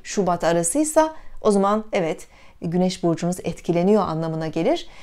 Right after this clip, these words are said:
Bireysel yaşamlarınızda bu dolunayın enerjilerini daha aktif hissedebilirsiniz. Haritanızın da en tepesinde, onuncu evde olacak. E, bu bir şekilde toplumsal, e, anlamda, e, statünüz, işiniz, gücünüz, göreviniz, kariyeriniz her neyse,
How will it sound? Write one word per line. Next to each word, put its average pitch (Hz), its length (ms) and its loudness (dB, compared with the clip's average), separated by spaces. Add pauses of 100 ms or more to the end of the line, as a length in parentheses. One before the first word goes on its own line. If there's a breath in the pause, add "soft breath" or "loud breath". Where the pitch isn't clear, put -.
(240 loud breath)
Bireysel 269 540 4
yaşamlarınızda 202 800 0
bu 302 160 -2
dolunayın 208 560 4
enerjilerini 175 720 0
daha 214 140 0
aktif 175 360 -6
hissedebilirsiniz. - 840 -4 (240 loud breath)
Haritanızın 240 560 2
da 226 40 2
en 214 160 0
tepesinde, 165 640 -4 (160)
onuncu 190 380 2
evde 156 280 0
olacak. 160 520 0 (380 loud breath)
E, 185 140 0
bu 233 240 4 (340 loud breath)
bir 208 180 2
şekilde 185 500 0
toplumsal, 196 640 0 (460)
e, 175 340 -4
anlamda, 175 640 2 (480 loud breath)
e, 180 200 -2
statünüz, 175 640 -2
işiniz, 170 440 -4
gücünüz, 175 400 -2
göreviniz, 170 440 2
kariyeriniz 175 640 -2
her 202 200 -2
neyse, 180 420 -4